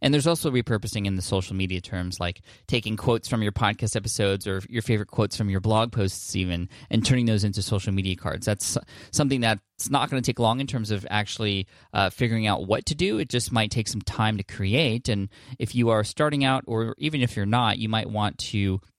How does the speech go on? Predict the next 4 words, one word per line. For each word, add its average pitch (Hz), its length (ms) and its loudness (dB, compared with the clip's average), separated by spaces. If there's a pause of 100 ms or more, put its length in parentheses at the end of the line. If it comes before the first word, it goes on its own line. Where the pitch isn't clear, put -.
(760)
hire 120 380 4
out 127 360 2 (100)
or, 95 680 0 (340)
um, 92 300 0